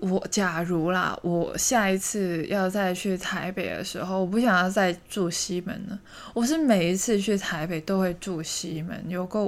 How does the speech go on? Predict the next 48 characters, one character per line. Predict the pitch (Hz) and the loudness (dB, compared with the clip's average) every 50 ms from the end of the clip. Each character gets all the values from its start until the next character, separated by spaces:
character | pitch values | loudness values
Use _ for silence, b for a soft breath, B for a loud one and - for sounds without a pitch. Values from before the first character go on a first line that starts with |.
| - | -2
无 | - 151 - - 143 | -2 -6 -6 -6 -8
聊 | 135 - 135 - | -8 -8 -8 -10
了， | - - - - - | -10 -12 -10 -8 -6
我 | 143 175 175 | -4 -4 -4
住 | 175 - - 220 202 | -4 -2 0 2 2
一 | 180 175 | 2 2
下 | 180 175 170 | 0 -2 -4
其 | 165 - - 156 | -4 -4 -6 -4
他 | 151 156 | -6 -6
地 | 151 - 170 147 - | -6 -4 -6 -6 -6
方 | 160 - - 147 156 156 - | -8 -10 -12 -10 -10 -10 -10
好 | 165 - - - | -10 -10 -12 -12
了。 | - - - - B B B B B B B B B B B B B B - - - | -16 -18 -18 -20 B B B B B B B B B B B B B B -20 -14 0
啊， | - 226 233 247 | 2 4 4 4
经 | 233 - 302 302 302 | 4 2 0 2 4
过 | 302 285 285 | 4 4 4
这 | 269 277 277 262 240 | 4 4 2 4 4
一 | 226 | 4
个 | 220 208 196 | 2 2 2
月， | 202 220 226 208 | 2 2 2 2
我 | 185 180 | 2 2
觉 | 175 180 | 0 0
得 | 170 170 175 185 | 0 0 0 0
市 | - - 220 208 | -2 -2 -2 0
政 | 202 208 196 185 175 | 2 2 2 0 -2
府 | 180 185 170 | -4 -6 -8
那 | 165 175 175 | -6 -8 -8
边 | 170 180 175 175 | -6 -6 -4 -4
蛮 | 175 160 151 156 165 | -4 -4 -6 -6 -6
干 | - 156 156 160 165 165 | -8 -8 -6 -6 -8 -6
净 | - 180 - - | -6 -6 -6 -6
的， | - - 196 208 | -8 -8 -4 -2
但 | 214 208 | -2 -2
是 | 220 220 214 202 196 B B B B B B B B B - - - - - - - - - - - - - - - - - - | 0 0 0 -2 -2 B B B B B B B B B -20 -20 -20 -20 -20 -20 -20 -20 -20 -20 -20 -20 -20 -20 -20 -20 -8 -2
干 | - 208 202 202 | 0 2 2 2
净 | 208 202 220 202 185 | 2 2 2 0 0
嘛， | 175 170 - - - 190 202 - - | -2 -4 -8 -8 -8 -10 -12 -12 -16
所 | - - 185 185 | -8 -6 -2 0
以 | 190 185 - - - | 0 0 0 -2 -4
我 | - 170 170 | -4 -2 -2
就 | 175 180 170 | 0 -2 -2
觉 | - 170 139 147 | -4 -4 -6 -4
得 | 143 151 | -6 -6
应 | 147 170 170 | -6 -6 -4
该 | 180 170 165 | -4 -4 -4
就 | 185 165 | -4 -4
很 | 160 175 - - 185 | -6 -8 -10 -12 -14
贵， | - - - - - - - 190 | -10 -10 -8 -8 -8 -8 -8 -10